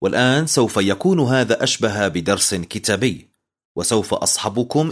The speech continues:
إلى موقف تفسيري أعتقد أنه ينبغي أن يوضح،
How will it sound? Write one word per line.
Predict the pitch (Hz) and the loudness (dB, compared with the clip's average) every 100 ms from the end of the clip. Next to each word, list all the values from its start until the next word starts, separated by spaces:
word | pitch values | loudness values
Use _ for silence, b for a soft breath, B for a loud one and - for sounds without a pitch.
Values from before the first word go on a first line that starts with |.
| 98 | -2
إلى | 85 85 | -4 -2
موقف | 107 135 - - 92 | 0 0 0 -6 -6
تفسيري | 87 104 - 95 98 143 123 127 127 b b b - | -4 -4 -2 -2 0 0 0 0 -4 b b b -4
أعتقد | 165 170 202 165 143 | -2 0 0 2 2
أنه | 147 151 143 131 | 2 2 4 4
ينبغي | 165 139 104 95 107 120 | 2 2 0 0 0 0
أن | 113 | 0
يوضح، | 95 92 101 85 90 - - | 2 2 0 0 -2 -2 -12